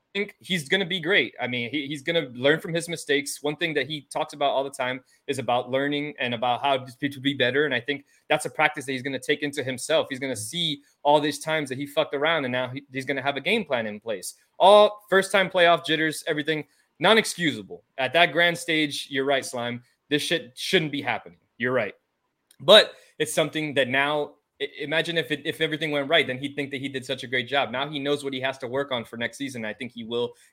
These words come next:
capitalize on that and will show a change. And I do think we have a winning season next se-, next year as well. I'm not calling a Super Bowl bound 'cause health is obviously still gonna be a huge factor.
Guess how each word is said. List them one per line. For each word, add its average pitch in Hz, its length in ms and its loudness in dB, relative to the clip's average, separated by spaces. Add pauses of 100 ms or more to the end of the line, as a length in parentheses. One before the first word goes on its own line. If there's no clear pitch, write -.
capitalize 117 540 0
on 113 160 -4
that 110 180 -2 (240)
and 117 120 -4
will 120 200 0
show 113 240 -2
a - 20 -4
change. 156 300 0
And 131 100 -2
I 135 60 0
do 135 180 -2
think 151 240 -6
we 139 80 -4
have 143 120 -2
a 135 60 -6
winning 139 240 -6
season 127 320 -4
next 131 200 -4
se-, 127 260 -8
next 139 220 -2
year 131 120 2
as 107 80 -4
well. 123 260 4 (260)
I'm 165 80 -4
not 156 200 4
calling 147 280 4
a 123 60 -2
Super 180 280 -2
Bowl 143 140 4
bound 135 240 0
'cause 123 240 -8
health 135 200 0
is 117 80 -8
obviously 127 400 -2
still 131 240 -4
gonna 123 140 -2
be 123 180 -2
a 113 40 2
huge 127 240 -8
factor. 139 420 0